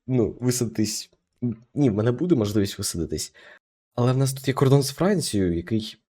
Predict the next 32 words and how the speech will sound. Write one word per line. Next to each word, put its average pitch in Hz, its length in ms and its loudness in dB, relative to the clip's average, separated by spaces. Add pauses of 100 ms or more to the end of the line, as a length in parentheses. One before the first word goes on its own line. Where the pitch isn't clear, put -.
(140)
тримати 127 300 2
буде 110 180 0
максимально 117 420 0
складно, 135 420 -2
але 104 140 -2
давайте 90 260 -2
вперед, 90 300 -4
агресивність 104 480 -4
мінімальна, 107 460 -2
щоб 190 200 -2
ніхто 180 220 0
Францію 165 400 -2
не 147 80 0
захопив. 131 440 -4 (500)
Якщо 120 180 -4
хтось 117 180 -2
просто 117 300 -2
захопить - 300 -8
Францію, 160 360 0
це - 120 -6
занадто 104 340 -2
просто - 280 -8
буде. - 320 -8
Тому 85 180 -6
я 80 60 -4
так - 220 -16 (280)
зменшу 110 600 0 (280)
агресивність, 113 720 -4 (500)
щоб - 240 -2
ускладнити 110 880 0
собі 101 260 -2
гру. 101 220 -6